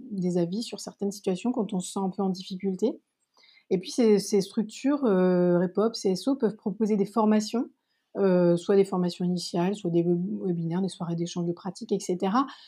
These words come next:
toujours en lien avec la thématique. Euh, et, euh, et après, proposer aux professionnels formés d'intégrer une prise en charge qui est globale, euh, qui est pluriprofessionnelle. Euh, c'est-à-dire que, voilà, l'idée, c'est,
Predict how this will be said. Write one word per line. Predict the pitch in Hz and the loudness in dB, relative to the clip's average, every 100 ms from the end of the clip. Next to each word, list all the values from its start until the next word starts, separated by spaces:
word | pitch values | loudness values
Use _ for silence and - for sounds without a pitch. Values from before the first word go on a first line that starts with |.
| - _ 180 | -20 _ -6
toujours | 240 269 226 | 4 6 6
en | 196 | 6
lien | 208 247 | 4 4
avec | 240 196 196 | 4 2 2
la | 190 | 0
thématique. | 196 190 185 - 330 208 - _ _ _ _ - 202 | 0 0 0 -2 -2 -4 -6 _ _ _ _ -2 2
Euh, | 190 180 180 175 175 175 180 190 202 208 | 4 4 4 4 4 2 0 -2 -4 -6
et, | - - 214 269 269 - - | -8 0 4 4 2 -4 -4
euh, | 196 185 185 - _ - | 0 2 0 -4 _ 0
et | 202 | 2
après, | 190 190 294 | 2 2 0
proposer | 294 240 - 214 247 | 2 0 2 2 2
aux | |
professionnels | 247 - 214 - 226 214 | 0 -4 -2 0 2 2
formés | 214 196 220 277 320 | 0 0 4 4 2
d'intégrer | 202 208 214 214 208 | 2 2 2 2 4
une | 254 | 2
prise | 247 233 214 | 0 0 0
en | |
charge | 214 254 262 | 0 0 -2
qui | - | 0
est | 175 | 2
globale, | 202 196 208 302 349 - _ _ _ 196 | 4 4 4 4 0 -6 _ _ _ 0
euh, | 190 | 0
qui | - | 2
est | 196 180 - - | 2 2 -2 0
pluriprofessionnelle. | 269 277 - 214 220 - 190 180 302 - _ _ _ 196 | 2 2 0 -4 -2 0 2 2 0 -6 _ _ _ -2
Euh, | 190 185 | 0 0
c'est-à-dire | 180 - 196 254 | 0 2 4 4
que, | 262 208 | 4 2
voilà, | 208 185 | 4 4
l'idée, | 185 190 247 | 2 2 2
c'est, | 254 214 196 | 2 2 2